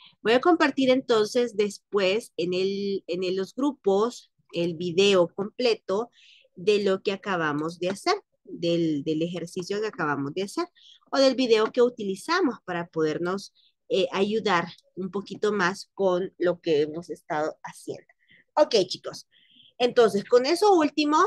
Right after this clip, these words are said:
estaríamos cerrando el tema de las preposiciones de lugar. Sin embargo, también les decía yo que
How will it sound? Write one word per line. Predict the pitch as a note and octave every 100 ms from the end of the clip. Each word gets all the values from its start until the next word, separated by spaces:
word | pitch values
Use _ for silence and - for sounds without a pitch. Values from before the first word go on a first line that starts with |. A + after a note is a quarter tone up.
| G#4+ - _
estaríamos | A#3 A#3 A3 A3+ A3 B3+ C#4
cerrando | D4 C4 A#3+
el | B3+ -
tema | G#3+ A3
de | A3+ G#3
las | G#3 -
preposiciones | A#3+ - A3 - G3+ F3 D#3 D3+
de | F3
lugar. | F#3+ G#3+ A3+ A#3 - _ _ _ - - _
Sin | - D4+ D#4+
embargo, | F4+ E4+ B3+ G#3+ G3 G3+ A#3 D#4+ _ _ -
también | G#3+ G3+ F#3+ F#3+ F#3+ G#3+
les | A#3+ A3+
decía | G3+ G#3+ - G3+ G#3
yo | F#3 G3 G3 -
que | G3